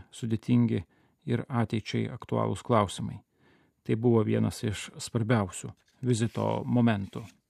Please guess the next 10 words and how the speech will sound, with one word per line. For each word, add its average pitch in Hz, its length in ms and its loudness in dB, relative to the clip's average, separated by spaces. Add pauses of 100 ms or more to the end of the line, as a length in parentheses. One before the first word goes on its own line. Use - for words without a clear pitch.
(200)
Be 143 140 6
to, 156 260 6 (160)
įvairiuose 151 680 6 (380)
susitikimuose 117 840 2
su - 160 -6
sirų 131 280 4
ganytojais, 110 600 6
kunigais 113 540 4
ir 110 120 -2
vienuoliais, 113 600 2